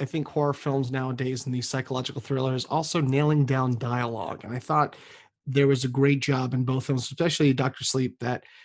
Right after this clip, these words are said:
because it's a love letter to both the book and the spirit of, uh, The Shining and movie and film, um, the dialogue and how the characters act in Doctor Sleep, very well done. I thought realistic. And I think there was a lot of these scenes where it's not like,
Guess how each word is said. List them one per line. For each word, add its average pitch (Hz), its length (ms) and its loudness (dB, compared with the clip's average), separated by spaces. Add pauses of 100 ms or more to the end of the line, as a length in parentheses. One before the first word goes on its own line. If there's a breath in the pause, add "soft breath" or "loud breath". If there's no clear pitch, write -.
(220 loud breath)
because 139 260 4
it's 139 180 4
a 143 40 4
love 135 260 4
letter 131 240 4
to 123 80 0
both 127 400 0
the 127 80 -4
book 139 500 -2
and 123 160 -2
the 113 60 -2
spirit 127 420 -2
of, 120 280 -6
uh, 127 120 -8
The 139 100 -8
Shining 127 580 0
and 120 100 -2
movie 123 280 0
and 120 120 -6
film, 131 340 -4 (460 loud breath)
um, 120 220 -2
the 147 120 6
dialogue 170 560 4
and 139 80 4
how 151 160 4
the 143 100 2
characters 139 600 -2
act 131 380 -2 (100)
in 123 140 0
Doctor 123 300 -4
Sleep, 139 400 -4 (580)
very 226 340 6 (260)
well 151 680 4
done. 131 220 4
I 131 60 2
thought 143 220 2
realistic. 135 720 2
And 135 80 0
I 135 60 0
think 135 240 -2
there 139 100 4
was 131 140 2
a 131 60 -2
lot 131 200 0
of 131 80 -2
these 127 200 -2
scenes 131 280 0
where 131 100 -2
it's 123 120 -6
not 147 200 4
like, 135 260 0